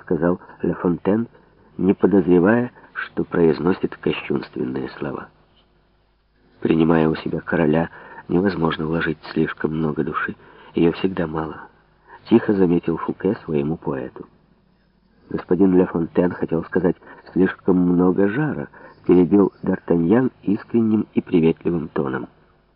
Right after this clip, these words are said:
«Ведь, право, монсеньор, никогда и нигде гостеприимство не было таким безграничным, как у Во». На лице госпожи Фуке можно было явственно прочитать, что хотя Фуке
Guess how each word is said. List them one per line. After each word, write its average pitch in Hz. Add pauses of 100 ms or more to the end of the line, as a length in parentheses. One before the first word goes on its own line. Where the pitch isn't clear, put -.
(400)
«Ведь, -
право, 107
монсеньор, 80 (440)
никогда 87
и 131
нигде 113
гостеприимство 92
не 78
было 92
таким 85 (260)
безграничным, 80
как -
у 120
Во». 123 (1300)
На 92
лице 190
госпожи 117
Фуке 120 (360)
можно 127
было 123
явственно 110
прочитать, - (340)
что -
хотя 127
Фуке 120